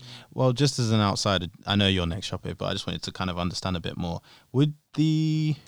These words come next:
would you let the artist know that you're planning on asking about,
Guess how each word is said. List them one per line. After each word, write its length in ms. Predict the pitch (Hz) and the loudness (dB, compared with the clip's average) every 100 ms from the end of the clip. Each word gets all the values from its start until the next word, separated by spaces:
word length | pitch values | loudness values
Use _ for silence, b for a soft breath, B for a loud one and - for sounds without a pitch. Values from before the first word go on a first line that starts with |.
| _ | _
would 220 | 131 139 180 | -6 -4 -2
you 80 | |
let 260 | 180 175 - | -2 -2 -2
the 120 | 147 | 2
artist 320 | 143 131 120 | 2 2 2
know 160 | 131 120 | 4 4
that 100 | 95 | 2
you're 120 | 92 | -4
planning 300 | - 101 95 | -2 0 0
on 80 | 95 | 0
asking 600 | 98 98 - 87 87 90 _ _ _ _ _ _ - | 0 0 -2 -2 -2 -4 _ _ _ _ _ _ -12
about, 420 | 90 90 82 80 | 0 4 4 2